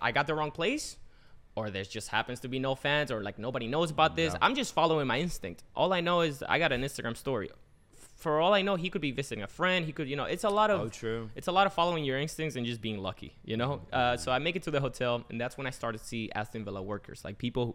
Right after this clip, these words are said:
Speaker 1: kitmens, uh, people who just work with the team 'cause they have their own uniforms and
Speaker 2: Oh,
Speaker 1: stuff.
Speaker 2: wow.
Speaker 1: And that's when I, it struck me. I'm like, "I'm at the right place,"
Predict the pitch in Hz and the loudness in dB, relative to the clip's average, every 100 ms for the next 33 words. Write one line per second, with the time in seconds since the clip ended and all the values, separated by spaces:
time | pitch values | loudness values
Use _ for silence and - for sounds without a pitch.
0 | - - - 120 120 117 113 - - - | -4 -6 -4 -2 0 -2 -4 -12 -18 -20
1 | - - 110 101 - 139 127 120 117 113 | -14 -4 -2 -2 -2 -4 -2 -4 -6 -6
2 | 107 - 110 - 117 87 - - 104 - | -8 -10 -10 -4 -4 -6 -10 -8 -8 -6
3 | 110 117 113 104 107 104 92 120 - 92 | -4 0 0 0 -4 -4 -2 -2 -2 -6
4 | 117 143 110 98 135 107 - - - - | -4 -2 -2 -4 -8 -10 -14 -20 -20 -2
5 | 123 139 139 135 127 120 - 151 135 107 | 4 4 4 0 -2 -4 2 2 2 -2
6 | 104 85 101 76 - - 156 127 107 98 | -4 -2 -4 -8 -6 2 4 4 2 -2
7 | 95 147 107 - | 0 2 2 -2